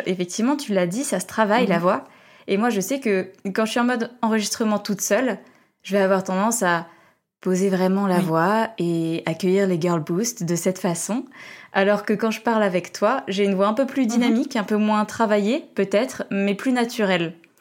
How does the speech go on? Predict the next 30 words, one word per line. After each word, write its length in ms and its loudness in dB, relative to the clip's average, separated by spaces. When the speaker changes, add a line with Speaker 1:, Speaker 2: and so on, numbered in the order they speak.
Speaker 1:
Et 60 -4
il 20 0
y 60 4
a 40 2
aussi 160 -2
ce 60 -6
travail-là 420 2
qui, 180 -8
je 120 0
pense, 340 -2
peut 160 -4
être 180 -4
important 500 0
ou 220 0
peut 100 -4
aussi, 320 0
bah, 120 0
marquer 320 0
une 100 2
différence 600 -2
dans 240 -2
la 100 0
façon 300 -4
de 60 -4
travailler 420 -4
sa 160 -4
voix. 320 -8
Speaker 2:
Oui, 260 -2
absolument. 540 -2
Euh, 800 0